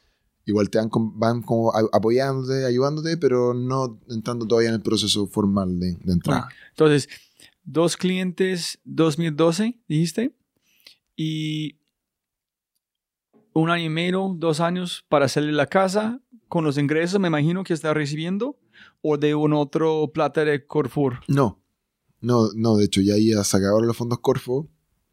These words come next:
Speaker 1: eh, y tampoco han en-, entrado inversionistas, todo siendo, todo fue, fue siendo siempre crecimiento orgánico de la empresa. Pucha, es que Corfo yo creo, en, en, en la suma, porque no fue el primer proyecto que tuvimos, pero hasta ese minuto yo creo que levantamos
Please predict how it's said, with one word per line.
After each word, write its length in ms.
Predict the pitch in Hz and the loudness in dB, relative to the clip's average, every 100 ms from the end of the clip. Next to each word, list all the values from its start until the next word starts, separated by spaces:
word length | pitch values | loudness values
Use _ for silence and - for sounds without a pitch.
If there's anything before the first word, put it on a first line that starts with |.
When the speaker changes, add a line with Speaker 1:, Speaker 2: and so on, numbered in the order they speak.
| _ _ _ _ - | _ _ _ _ -2
Speaker 1:
eh, 400 | 101 92 92 90 | 0 0 -2 -4
y 40 | |
tampoco 340 | 87 92 101 | -2 0 4
han 140 | 110 107 | 4 4
en-, 200 | 104 98 98 | 0 -4 -8
entrado 280 | 101 110 110 | -4 2 4
inversionistas, 600 | 104 101 120 120 117 110 | 4 2 0 -4 -6 -8
todo 160 | 113 | -8
siendo, 380 | 104 104 107 104 - - | -10 -6 -2 -2 -2 0
todo 140 | 120 | 2
fue, 340 | 107 - 113 98 _ | 2 2 0 0 _
fue 160 | - 104 | -4 0
siendo 220 | 110 107 | 0 0
siempre 280 | 101 104 92 | 0 0 0
crecimiento 460 | - 101 104 101 98 | 0 0 -2 -2 -4
orgánico 420 | 90 80 76 - _ | -6 -8 -16 -20 _
de 60 | 82 | -16
la 60 | |
empresa. 280 | 80 - - _ _ _ _ - | -16 -16 -20 _ _ _ _ -6
Pucha, 200 | 127 110 | -2 0
es 40 | |
que 100 | 113 | 0
Corfo 300 | 107 135 147 | 0 -2 0
yo 100 | 139 | 0
creo, 240 | 139 139 135 | 2 2 0
en, 140 | 120 | -4
en, 180 | 127 120 _ _ - | -6 -12 _ _ -6
en 120 | 117 | 0
la 100 | 107 | 0
suma, 280 | - 131 107 | 0 0 -2
porque 260 | 98 107 | 0 0
no 100 | 104 | 0
fue 160 | 104 127 | 0 0
el 80 | 131 | 0
primer 280 | 127 123 120 | -2 -2 0
proyecto 360 | 113 120 - | 0 0 0
que 100 | 117 | -2
tuvimos, 360 | 113 139 101 90 | 0 2 0 -2
pero 360 | - 95 95 95 | -4 -4 -2 -4
hasta 220 | 95 - | -8 -4
ese 120 | 120 131 | -2 0
minuto 240 | 127 131 | 0 2
yo 100 | 127 | 2
creo 160 | 123 123 | 4 4
que 100 | 123 | 4
levantamos 800 | 120 117 - 127 127 123 127 135 | 2 0 0 0 0 -2 -2 -6